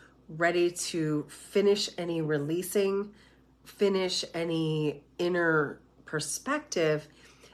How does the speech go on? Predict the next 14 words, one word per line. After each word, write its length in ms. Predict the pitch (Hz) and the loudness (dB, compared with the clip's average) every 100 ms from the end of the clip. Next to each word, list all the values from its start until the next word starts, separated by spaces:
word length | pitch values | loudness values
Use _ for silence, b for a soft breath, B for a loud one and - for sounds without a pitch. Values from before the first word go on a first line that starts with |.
| B | B
And 420 | 185 190 185 190 - | 0 2 2 0 -6
for 280 | - 208 196 | -6 -2 -2
manifesting, 840 | 185 214 277 311 240 214 208 185 | 0 2 2 2 0 -2 -4 -4
I 80 | 165 | -2
like 300 | 175 175 208 | 2 0 0
to 120 | - | -4
use 320 | 196 170 160 160 | -4 0 -2 -2
these 240 | 160 156 | -4 -6
three 300 | - 165 170 | -6 -4 -2
days 400 | 165 151 151 147 | 0 2 2 0
of 220 | - 151 | -4 -4
the 80 | 151 | -4
dark 420 | 147 147 135 139 | -2 0 -2 -4
moon 460 | 160 160 147 135 131 | -4 0 2 0 -2